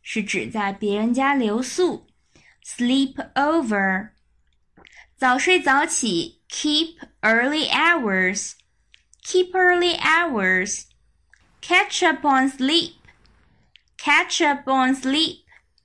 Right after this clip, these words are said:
夜猫子，night owl，night owl。熬夜，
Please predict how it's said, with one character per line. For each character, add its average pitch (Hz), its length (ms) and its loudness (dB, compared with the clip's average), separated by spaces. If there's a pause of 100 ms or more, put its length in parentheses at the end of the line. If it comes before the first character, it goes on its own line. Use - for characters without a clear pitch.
(480)
夜 254 200 2
猫 262 380 2
子， - 320 -6 (100)
night 285 600 2
owl，night 233 1900 -2
owl。 214 840 0 (680)
熬 202 300 2
夜， 269 500 2